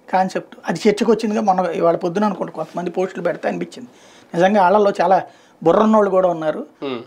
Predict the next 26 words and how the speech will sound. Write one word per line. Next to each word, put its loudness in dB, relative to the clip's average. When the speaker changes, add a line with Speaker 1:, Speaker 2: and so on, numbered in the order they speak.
Speaker 1:
ఆయన 4
వేసిన 2
ట్రాప్‌లో 0
పడుతున్నాం -2
మనం, -6
మనం 0
తేడా 4
వచ్చినప్పుడల్లా 2
మనోడిని 4
తిడుతున్నాము 0
అసలోడిని 2
వదిలేసుకుని -2
అని 0
చెప్పేసి -12
Speaker 2:
హ్మ్. -6
Speaker 1:
జరుగుతోంది 2
అదే. -8
Speaker 2:
హ్మ్. -6
వ్యూహాత్మక 2
ఎత్తుగడలు 0
ఈ 2
ఒక్క -4
ఎన్టీఆర్ 2
పేరు 0
మార్చే 0
విషయంలో -4